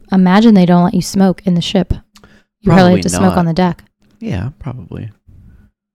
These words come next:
Speaker 2: Well, that's fair. Okay. Okay, I'll give you that. Fair enough.
Speaker 1: Um, I also hear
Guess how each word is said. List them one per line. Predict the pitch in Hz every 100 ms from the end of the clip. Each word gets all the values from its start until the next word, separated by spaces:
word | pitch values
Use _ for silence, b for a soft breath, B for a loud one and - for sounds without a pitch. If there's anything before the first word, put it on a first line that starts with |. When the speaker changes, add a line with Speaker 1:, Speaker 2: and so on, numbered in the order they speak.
| _ _ _ _ _ _ _ _ _ -
Speaker 2:
Well, | 180 208 165
that's | -
fair. | - 202 196
Okay. | 226 208 208 - _ -
Okay, | - 180 170
I'll | 151
give | 160
you | 123
that. | 107 - - -
Fair | 208
enough. | 196 190 190 185
Speaker 1:
Um, | 190 - _ _ _ _ _ _ _ 233
I | 208
also | 196 196
hear | 180 175 165